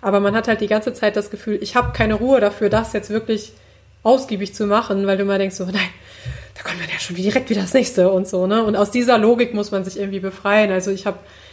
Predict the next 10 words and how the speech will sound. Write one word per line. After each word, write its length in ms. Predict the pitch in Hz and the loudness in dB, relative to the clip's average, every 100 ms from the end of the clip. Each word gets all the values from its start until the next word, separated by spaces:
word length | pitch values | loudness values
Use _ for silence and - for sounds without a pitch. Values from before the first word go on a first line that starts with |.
| - | -10
irgendwann 320 | - 196 196 196 | -2 2 4 4
dann 160 | 185 | 4
einfach, 500 | 196 196 202 196 - | 2 2 0 -2 -4
ich 140 | - - | -8 -4
hab 140 | 202 | -2
mir 80 | 196 | -2
innerlich 360 | 202 202 196 196 | 0 2 2 0
halt 120 | 190 | -2
gesagt, 300 | 190 196 190 | -2 -4 -4
„Okay, 480 | 185 - 226 226 | -4 -2 0 0